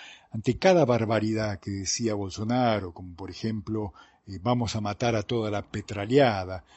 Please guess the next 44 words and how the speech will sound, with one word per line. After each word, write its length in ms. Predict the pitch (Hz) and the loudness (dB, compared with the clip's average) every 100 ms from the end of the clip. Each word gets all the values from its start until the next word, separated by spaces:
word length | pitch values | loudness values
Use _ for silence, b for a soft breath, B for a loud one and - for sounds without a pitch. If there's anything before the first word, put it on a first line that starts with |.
| b b | b b
eso 220 | 135 127 | -8 -6
fue 140 | 120 127 | -4 -2
en 80 | |
un 100 | 113 | 0
acto 200 | 123 - | -2 -2
de 140 | 110 101 | -4 -4
campaña 680 | 107 104 160 139 107 98 | -6 0 0 2 -2 -6
de, 280 | 90 92 90 | -8 -12 -12
de 100 | 92 | -12
Bolsonaro, 680 | 92 92 - 104 92 90 90 | -10 -10 -8 -6 -6 -8 -10
¿no? 140 | 104 | -10
Donde 220 | 107 104 | -8 -8
Bolsonaro 480 | 98 98 - 110 120 | -8 -8 -8 -6 -4
agarró 300 | 113 107 104 | -4 -6 -6
un 120 | 110 | -8
trípode, 720 | 104 127 123 110 101 98 98 - b b b _ | -6 -4 -4 -4 -6 -6 -8 -12 b b b _
creo 220 | - 104 92 | -12 -10 -8
que 80 | |
de 100 | 98 | -8
una 160 | 95 92 | -8 -10
cámara, 460 | - 127 120 107 104 | -4 -2 -2 -4 -4
de 160 | 113 | -2
algo, 260 | 127 127 117 | -2 -2 -6
se, 160 | 107 110 101 98 110 | -10 -12 -12 -12 -12
la 140 | 104 98 | -10 -10
usó, 320 | 95 131 120 - | -4 0 0 -4
lo, 520 | 123 95 101 101 101 | -14 -12 -12 -10 -10
se 140 | 95 113 | -8 -8
lo 100 | 104 | -6
puso 240 | 135 123 | -6 -6
como 180 | 117 101 | -6 -8
si 80 | 95 | -8
fuera 200 | 117 113 | -8 -6
una 100 | 104 | -6
ametralladora 1000 | 104 101 110 98 110 117 123 127 131 127 B B B | -8 -6 -8 -6 -4 -2 -2 0 -2 -2 B B B
y 100 | 117 | -4
dijo, 260 | 113 110 113 | -2 -2 0
"Vamos 320 | 170 196 156 | 2 2 0
a 80 | 185 | 0
matar 420 | 185 170 208 196 | 0 2 4 4
a 120 | 180 | 2
toda 200 | 196 196 | 2 4
la 160 | 185 175 | 4 2
petraleada". 960 | 180 170 175 180 202 190 160 127 107 | 2 2 2 4 4 4 0 -2 -4